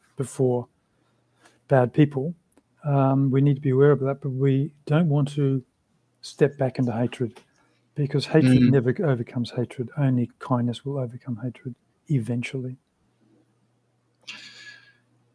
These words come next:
Speaker 2: Yeah. Yeah, I see it on the, uh, uh, like, even driving. I think driving is the most stressful activity
Speaker 1: <laughs>
Speaker 2: you can do.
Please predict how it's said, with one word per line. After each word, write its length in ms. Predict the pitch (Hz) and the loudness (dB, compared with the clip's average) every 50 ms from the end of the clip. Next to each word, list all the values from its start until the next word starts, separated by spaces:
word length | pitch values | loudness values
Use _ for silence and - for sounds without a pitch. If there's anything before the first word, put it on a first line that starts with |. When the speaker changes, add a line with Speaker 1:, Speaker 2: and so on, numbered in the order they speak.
| _ - - - _ _ | _ -20 -20 -20 _ _
Speaker 2:
Yeah. 240 | - - 62 60 - - - - _ _ _ _ _ _ _ _ _ _ _ - | -6 -6 -4 -6 -6 -10 -14 -20 _ _ _ _ _ _ _ _ _ _ _ 2
Yeah, 220 | 139 143 147 147 | 6 6 8 8
I 40 | 147 | 8
see 180 | 147 - - 247 | 8 6 6 8
it 60 | 269 | 8
on 140 | 233 190 160 | 8 8 6
the, 80 | 151 147 - - - _ _ - - | 6 4 0 -6 -20 _ _ -6 0
uh, 120 | - 139 139 - | 2 2 2 2
uh, 120 | - 120 - - - - - - | -2 -12 -12 -14 -18 -20 -6 -2
like, 280 | - 170 156 - - - | 0 0 0 0 2 4
even 260 | 185 214 247 226 165 | 6 8 8 8 8
driving. 540 | - 156 151 151 156 165 170 160 143 131 127 | 8 8 10 10 10 10 8 6 0 -2 -2
I 60 | - 139 | -2 -4
think 260 | - 196 185 190 190 | -2 -4 -6 -4 0
driving 420 | - 151 156 170 185 185 185 175 | 2 6 6 8 6 6 4 2
is 200 | 175 160 156 - | 0 0 0 -2
the 100 | - 160 | -2 0
most 240 | 151 151 151 143 147 | 2 4 4 4 2
stressful 560 | - - 165 180 175 - - - 185 175 156 | 4 4 4 4 4 2 2 2 2 4 4
activity 640 | 143 147 - 160 160 160 151 151 147 147 147 143 147 | 4 4 4 4 2 2 2 2 0 0 0 -2 0
Speaker 1:
<laughs> 40 | - | 2
Speaker 2:
you 120 | 165 170 165 | 2 4 4
can 180 | 165 156 147 139 | 4 2 2 4
do. 360 | 151 156 151 143 139 127 | 6 8 8 8 6 4